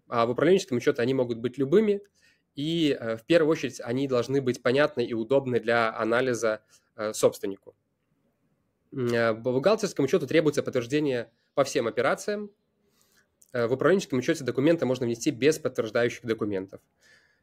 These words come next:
Э, мы живем в таких условиях, хорошо это или плохо, когда, э, не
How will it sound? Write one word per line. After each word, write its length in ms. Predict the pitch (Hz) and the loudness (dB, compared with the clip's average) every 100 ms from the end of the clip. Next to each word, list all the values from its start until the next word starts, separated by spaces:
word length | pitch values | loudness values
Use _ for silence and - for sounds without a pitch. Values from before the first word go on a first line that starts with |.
| _ _ _ _ _ | _ _ _ _ _
Э, 480 | 131 127 123 123 120 120 - _ _ _ _ _ - 123 127 120 _ _ | 4 4 6 4 4 0 -14 _ _ _ _ _ -20 -18 -18 -20 _ _
мы 140 | 139 170 | 2 4
живем 280 | 156 156 | 6 4
в 40 | 143 | 4
таких 260 | 135 143 | -2 -4
условиях, 640 | 127 - 180 190 175 - _ - - | -4 4 4 4 0 -2 _ -20 -2
хорошо 380 | 123 123 165 | 0 2 2
это 140 | 151 117 | 2 2
или 100 | 110 | -2
плохо, 680 | 131 175 - 131 117 113 - | 2 2 2 -2 -2 -6 -4
когда, 600 | 120 110 127 143 143 131 _ _ _ _ _ | -4 0 2 4 2 -2 _ _ _ _ _
э, 380 | 117 110 110 110 | -6 -4 -2 -2
не 460 | 117 143 151 110 | 2 4 4 4